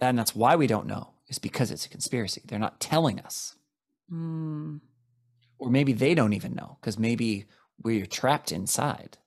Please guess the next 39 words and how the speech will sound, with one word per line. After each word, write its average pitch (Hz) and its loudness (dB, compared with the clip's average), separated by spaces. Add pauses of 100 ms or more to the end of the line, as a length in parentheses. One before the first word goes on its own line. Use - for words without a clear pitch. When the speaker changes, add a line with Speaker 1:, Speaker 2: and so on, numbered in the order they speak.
Speaker 1:
and 107 -4
we 101 -4
don't 98 -8
know 101 -8
how 101 -8
to 95 -10
get - -12
out. 110 -6
Speaker 2:
Oh, 165 -12
gosh. 151 -12 (440)
That's 214 0
infuriating. 156 -4 (500)
Speaker 1:
Being 98 -4
trapped 104 -4
inside? 101 -2 (300)
Speaker 2:
No, 202 0
just 190 -6
being 190 -2
like, 160 -2 (120)
none 185 2
of 185 0
this 175 -2 (1300)
is 160 -2
true. - -4 (500)
You 160 -2
know, 143 2
none, 160 0
none 170 2
of 165 0
anything 156 0
you're 151 0
Speaker 1:
Mm-hmm. 151 -2
Speaker 2:
told 139 -2
is 139 -6
true. - -10
That's, 156 -4 (420)
that's 160 -14
very 160 -2
frustrating. - -10